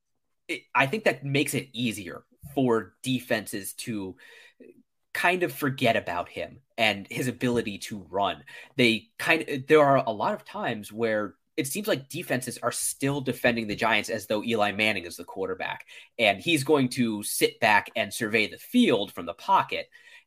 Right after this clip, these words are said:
And that's really not what the Giants offense is anymore.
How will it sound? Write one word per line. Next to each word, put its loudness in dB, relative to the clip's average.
And -4
that's 2
really 6
not -4
what 0
the -4
Giants 2
offense 2
is -2
anymore. -10